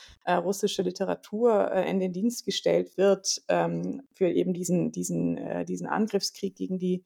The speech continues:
äh, Ukraine. Äh, und ich, ich find auch, ähm,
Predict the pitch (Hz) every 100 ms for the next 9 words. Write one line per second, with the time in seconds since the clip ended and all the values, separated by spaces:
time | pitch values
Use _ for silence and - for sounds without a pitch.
0 | _ 170 170 - - 196 - 202 247 240
1 | 226 _ _ _ - 190 190 190 196 196
2 | - - - 190 - - 226 - 160 -
3 | - - - - 208 208 208 202 202